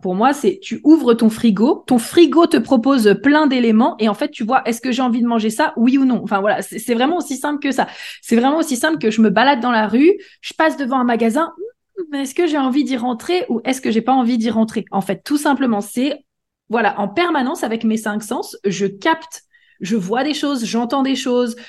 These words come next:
je ressens des choses. Est-ce que j'ai envie de dire oui ou non à ça ?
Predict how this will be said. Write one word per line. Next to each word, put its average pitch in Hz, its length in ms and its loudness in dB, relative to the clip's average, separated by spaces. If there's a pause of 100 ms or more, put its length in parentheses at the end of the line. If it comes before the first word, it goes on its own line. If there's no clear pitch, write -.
je 185 160 0
ressens 285 440 2
des 254 100 -2
choses. 254 360 -2
Est-ce 226 160 -2
que 247 120 -2
j'ai 233 120 -2
envie 233 200 -4
de 247 100 -4
dire 196 300 -4
oui 285 380 2
ou 247 100 2
non 254 260 0
à 220 120 -4
ça ? - 180 -12